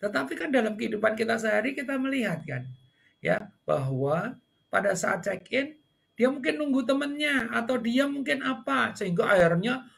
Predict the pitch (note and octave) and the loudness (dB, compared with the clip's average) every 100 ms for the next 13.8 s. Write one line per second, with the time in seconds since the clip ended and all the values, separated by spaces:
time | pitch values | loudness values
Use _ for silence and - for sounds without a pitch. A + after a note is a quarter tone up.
0 | _ G#3+ A3+ - F3+ F#3+ A3+ C4+ A3+ A3+ | _ 0 2 2 -2 -4 -4 -4 -2 -2
1 | E3+ E3 D#3 E3 F3 G#3+ F#3+ F3 E3 E3 | 0 -2 -2 0 4 4 2 2 4 6
2 | A3 - F3 - E3 F#3+ B3+ G#3+ E3 D#3+ | 6 4 -2 -2 0 0 0 -2 -4 -6
3 | D#3 - - F#3 F3 - E3 E3 E3+ D#3 | -12 -14 -2 0 0 -2 -4 -2 0 0
4 | C#3 - E3 A#3+ - _ _ _ - B3+ | 0 0 0 0 -2 _ _ _ -2 0
5 | C4+ - _ - F#3+ F#3+ F#3 - F3+ F#3+ | -2 -8 _ -2 0 0 0 -2 -4 -2
6 | F3+ E3+ D#3+ E3+ A3 A#3+ E3 F3 E3 E3 | -2 -2 -2 0 0 0 0 0 0 -4
7 | - _ _ _ _ _ _ _ _ _ | -14 _ _ _ _ _ _ _ _ _
8 | _ _ _ F3 F#3 A3 C4 C4+ G#3 F#3+ | _ _ _ 2 4 6 6 6 4 6
9 | F3 E3 E3 D#3 C3+ C#3 D3+ D#3+ E3 E3+ | 4 6 4 4 2 0 2 2 2 4
10 | F#3 G3+ A3 - C#3+ C#3+ C#3 C#3 C#3 C3+ | 4 4 0 -2 -2 0 0 0 -4 -8
11 | C3 - _ _ F3 G#3 G#3+ G#3+ A#3 D4+ | -8 -16 _ _ -2 0 0 0 0 -2
12 | C#4 E3+ F#3+ G#3+ F#3+ G3 G#3 E3 D3+ D#3+ | -2 0 0 -2 -4 -4 0 0 0 0
13 | E3+ E3+ E3 A#3 G#3 F3 F3 F3+ | 0 0 0 0 -4 -4 -2 -2